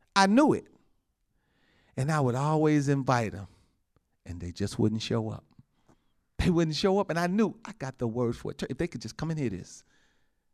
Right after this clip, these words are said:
But they never would show up. And I remember Pastor Brian's wife, Sister Joan, she saw I was vexed. I said, "You know, I invited this person, this person, and they just won't show up. And I know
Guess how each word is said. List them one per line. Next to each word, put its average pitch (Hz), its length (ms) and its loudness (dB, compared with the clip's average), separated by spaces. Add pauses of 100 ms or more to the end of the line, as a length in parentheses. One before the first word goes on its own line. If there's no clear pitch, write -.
(280)
But 95 140 -8
they 98 140 0
never 104 280 -2
would 113 240 0
show 131 280 0
up. - 180 -6 (1000)
And 110 120 0
I 110 100 2
remember 117 300 2
Pastor 123 420 2
Brian's 117 400 2
wife, 120 260 0
Sister 123 320 -2
Joan, 110 440 2
she 151 160 -6
saw 139 320 0
I 117 40 2
was 101 220 -4
vexed. - 400 -2 (420)
I 185 40 -16
said, 156 220 -6
"You 160 100 -4
know, 160 120 -4
I 160 140 0
invited 139 480 -4 (140)
this 151 160 -12
person, 139 300 -6
this 139 100 -4
person, 139 220 -6
and 156 80 -10
they 196 120 -6
just 180 220 -12
won't 196 160 -10
show 226 280 -4
up. 247 180 -8 (500)
And 240 120 -4
I 240 120 -6
know 240 560 2